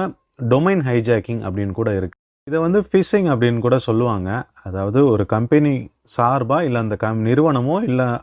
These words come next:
அதுல உள்ள ஊழியர்கள் உங்களை தொடர்பு கொள்ற மாதிரி ஒரு இதை ஏற்படுத்தி,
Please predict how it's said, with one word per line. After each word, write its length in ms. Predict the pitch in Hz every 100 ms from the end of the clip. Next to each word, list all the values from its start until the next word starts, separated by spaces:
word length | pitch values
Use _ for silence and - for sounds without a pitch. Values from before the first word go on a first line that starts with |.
| -
அதுல 360 | 120 120 123 123
உள்ள 220 | 147 180 131
ஊழியர்கள் 540 | 151 190 180 139 117 156
உங்களை 280 | 120 107
தொடர்பு 400 | 98 113 131 131
கொள்ற 360 | 120 110 98 101
மாதிரி 480 | 98 101 98 135 -
ஒரு 200 | - 98 95 92 101
இதை 260 | 107 123 110
ஏற்படுத்தி, 580 | 120 120 107 95 135